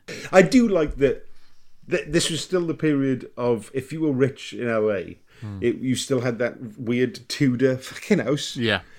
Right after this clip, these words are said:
Speaker 1: Now, uh, it's all, and it was the same through the seventies and the, and the late eighties, Columbus, and, and into the nineties, but now it's like a-, anyone rich would live in a glass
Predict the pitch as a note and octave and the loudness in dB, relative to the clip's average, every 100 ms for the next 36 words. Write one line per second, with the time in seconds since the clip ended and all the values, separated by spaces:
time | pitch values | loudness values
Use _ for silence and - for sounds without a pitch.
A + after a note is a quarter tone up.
0 | - C3+ A#3 F3 B2+ - D#3+ F#3 A3 G#3+ | -2 4 8 8 6 4 8 8 10 8
1 | G3+ G#3+ B3 A3+ G#3 C4 G#3+ G3+ E3 - | 8 6 6 6 2 2 2 2 0 2
2 | D#3+ D3+ C3+ C#3+ C3+ A#2 C3 C#3+ C3 C#3 | 2 2 -2 -2 -2 -2 0 -2 4 6
3 | C#3 C#3 C3+ A#2 - C3+ A#2+ A#2 B2 G#2+ | 6 4 0 -4 0 2 4 2 -2 -2
4 | C3 E2 - C3+ C3 B2 C3 A2+ C3+ C#3+ | -6 -6 -4 -2 0 2 2 4 4 4
5 | F#3 A2 F#2+ - - - - C#3+ C#3 C3+ | 2 2 0 -10 -20 -18 0 0 2 0
6 | A#2+ - _ D3+ D3+ D#3 E3+ F#3 F#3+ F3+ | 0 -2 _ 2 2 4 4 6 6 6
7 | D#3 D3 - - A2+ A#2+ G#2+ G#2 F#2+ E2 | 8 6 4 -4 -2 0 0 -2 -4 -4
8 | B2 A2+ G#2 - - | 0 0 -2 -6 -10